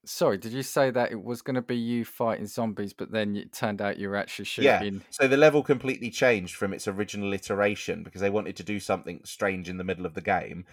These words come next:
Speaker 2: and they ended up coming up with the idea that it should be a terrorist attack and the protagonist being involved. Because I think they wanted probably an iteration of that style of mission, but they didn't wanna make it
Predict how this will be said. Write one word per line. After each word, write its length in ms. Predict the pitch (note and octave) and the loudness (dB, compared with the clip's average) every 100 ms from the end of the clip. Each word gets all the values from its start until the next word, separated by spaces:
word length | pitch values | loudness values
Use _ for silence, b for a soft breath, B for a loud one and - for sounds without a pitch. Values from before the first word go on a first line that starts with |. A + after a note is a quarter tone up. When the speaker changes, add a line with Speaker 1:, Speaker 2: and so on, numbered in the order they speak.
| B B | B B
Speaker 2:
and 100 | G2+ | -2
they 120 | G#2 - | -2 0
ended 320 | A2+ G#2+ G#2 | -2 0 2
up 300 | G#2+ - - | 2 2 -4
coming 280 | G#2+ G2 F#2 | -4 -4 -4
up 140 | F#2+ | -6
with 120 | F#2 - | -8 -6
the 120 | F#2+ | -4
idea 400 | F2 E2+ G2 F2 | -4 -2 -4 -4
that 160 | D#2+ | -6
it 80 | - | -10
should 280 | - G2+ - | -8 -8 -6
be 120 | F#2+ | -6
a 60 | F2 | -6
terrorist 480 | - G2 F2 E2+ - | -2 0 0 -4 -14
attack 300 | - F2+ - | -10 -10 -10
and 80 | E2 | -16
the 40 | |
protagonist 560 | - - F#2 E2+ F2 - | -16 -10 -10 -8 -12 -6
being 240 | F#2 E2 | -6 -6
involved. 560 | E2 D#2 F#2 D2 - b b | -8 -2 -2 -2 -10 b b
Because 160 | b - | b -2
I 80 | B2+ | -2
think 160 | C3+ | 0
they 80 | A#2 | -2
wanted 460 | G#2 C#3+ C3+ A#2 - | 0 0 0 -8 -2
probably 320 | A#2+ G2+ A2 | -2 0 -4
an 80 | G#2+ | -4
iteration 440 | - A2 G#2+ - | -4 -2 -2 -4
of 80 | F#2 | -2
that 140 | F#2+ | -4
style 440 | - - G#2 G#2 G2 | -2 -4 0 2 2
of 80 | G2+ | -2
mission, 440 | G#2+ - F2 E2+ | -6 -6 -8 -10
but 120 | E2 | -10
they 80 | F#2+ | -8
didn't 320 | - G#2 - | -6 -6 -4
wanna 160 | G#2 G2 | -2 -2
make 360 | G2+ G#2 - | -2 -2 -4
it 220 | - - | -8 -8